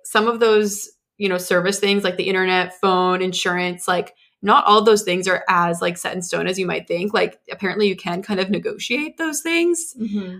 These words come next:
Speaker 1: Um, so you can literally just, like, call them and try to negotiate a better rate or explore options to reduce your bills if you're not using all the services or things like that, for example. Um, I saw a TikTok where this girl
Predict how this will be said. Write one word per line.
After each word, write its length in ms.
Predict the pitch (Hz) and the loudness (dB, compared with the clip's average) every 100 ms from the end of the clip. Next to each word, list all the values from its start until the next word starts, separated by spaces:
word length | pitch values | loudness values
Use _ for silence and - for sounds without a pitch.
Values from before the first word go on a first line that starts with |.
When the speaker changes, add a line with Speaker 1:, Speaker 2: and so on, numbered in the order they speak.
| - | 0
Speaker 1:
Um, 320 | 202 185 180 | 4 4 2
so 180 | 175 196 | 0 0
you 140 | 196 | 0
can 100 | 202 | 0
literally 220 | 196 226 247 | 0 2 0
just, 120 | - | -2
like, 180 | 185 - | -4 -4
call 340 | - 175 175 | -2 0 2
them 360 | 185 185 185 185 - | 2 2 2 -2 -4
and 440 | 175 175 175 175 | -4 -4 -4 -6
try 160 | - 180 | 0 2
to 60 | |
negotiate 440 | 180 175 175 185 180 | 2 0 0 -2 -2
a 40 | |
better 240 | 180 180 175 | 0 0 0
rate 360 | 175 175 180 - | 0 0 0 0
or 180 | 185 | 0
explore 400 | 180 - 185 175 | 0 -2 0 2
options 380 | 175 170 175 175 | 2 2 -4 -6
to 80 | 190 | -4
reduce 480 | 175 175 170 175 - | -4 -2 -4 -6 -6
your 120 | - | -10
bills 340 | - 262 262 214 | 0 4 4 4
if 60 | |
you're 100 | 202 | -2
not 120 | 180 196 | -4 -4
using 260 | 226 233 | -2 4
all 100 | 226 | 4
the 80 | 208 | 4
services 400 | 220 208 214 202 | 0 0 0 -2
or 60 | 190 | -2
things 180 | 190 | -2
like 160 | 190 185 | -4 -2
that, 220 | 185 - | -2 -2
for 60 | 185 | -4
example. 560 | 180 180 180 180 180 - _ _ _ - | -4 -4 0 -2 -2 -6 _ _ _ 0
Um, 220 | 190 175 | 2 2
I 80 | 190 | 0
saw 240 | 196 233 | 2 2
a 40 | 247 | 2
TikTok 420 | 214 208 185 170 | -4 -2 0 0
where 280 | 180 175 175 | 0 0 0
this 200 | 180 175 | -2 -4
girl 500 | 180 175 180 277 | 0 2 2 -2